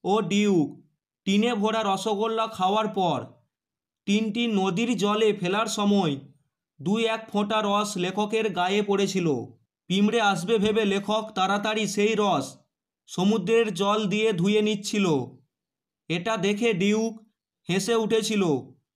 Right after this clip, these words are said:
কারণ এই মাঝ সমুদ্রে পিঁমড়েকে আসতে হলে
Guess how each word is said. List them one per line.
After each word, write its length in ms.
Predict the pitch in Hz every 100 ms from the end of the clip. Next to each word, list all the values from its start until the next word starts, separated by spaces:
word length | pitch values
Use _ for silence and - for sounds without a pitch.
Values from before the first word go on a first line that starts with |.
| _ -
কারণ 420 | 170 208 226 226 - _ _ _
এই 240 | 170 208 226
মাঝ 260 | 180 202
সমুদ্রে 560 | 196 208 220 196 226 214
পিঁমড়েকে 500 | 208 202 220 226 226
আসতে 380 | 185 - - 233
হলে 540 | 208 220 190 131 -